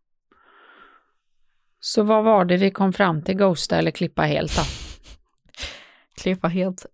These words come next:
Speaker 2: på ett respektfullt och bra sätt.
Speaker 1: Mm.
Speaker 2: Alltså så här, om det är typ som, för jag brukar ju, om det är liksom att jag har väldigt mycket negativa åsikter kanske om en person som har kommit fram,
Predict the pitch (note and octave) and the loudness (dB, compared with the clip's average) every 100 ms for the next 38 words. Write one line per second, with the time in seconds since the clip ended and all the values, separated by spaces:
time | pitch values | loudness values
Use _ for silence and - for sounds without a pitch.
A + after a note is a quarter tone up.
0 | _ _ _ F#3 - G3+ F#3 F3 - F3+ | _ _ _ -12 -6 -2 -2 -2 -4 -4
1 | F3+ - F#3 - - E3+ F3 D#3+ E3 E3+ | -4 -6 -6 -8 -6 -6 -6 -6 -2 0
2 | F3+ F#3 - F#3 - - - - - F3+ | 0 -2 -2 -2 -6 -20 -20 -10 -2 0
3 | D3+ C#3+ C#3+ - - _ _ _ _ _ | 0 -4 -10 -20 -20 _ _ _ _ _
4 | _ _ _ _ - - F#3+ F#3 F#3 F#3+ | _ _ _ _ -12 -2 0 2 2 4
5 | F3+ A#2+ F#3+ F#3+ F#3 F#3 F#3+ F3 - F#3+ | 2 2 2 4 4 2 0 -2 -2 -2
6 | F#3 G3 F#3+ F#3 F#3+ F#3+ F#3+ F3 D3+ F#3 | 0 2 4 4 2 0 0 0 2 2
7 | F#3 F3 D#3+ E3 - E3+ E3 F3 F3 E3+ | 4 4 2 0 -2 -4 -4 -6 -4 -4
8 | D#3 D#3 D#3 - - - F3+ F3 - G#3 | -2 -4 -8 -14 -20 -6 -4 -2 -4 -4
9 | E3 D#3+ - E3 E3 D#3+ - D#3+ F3+ D3 | -2 -4 -2 -2 -2 -6 -6 -8 -8 -8
10 | - - E3 E3 F#3 - - - _ - | -6 -6 -4 -4 -6 -6 -8 -12 _ -8
11 | E3+ F3+ F3 F3 E3+ - | -4 -2 -2 -4 -6 -6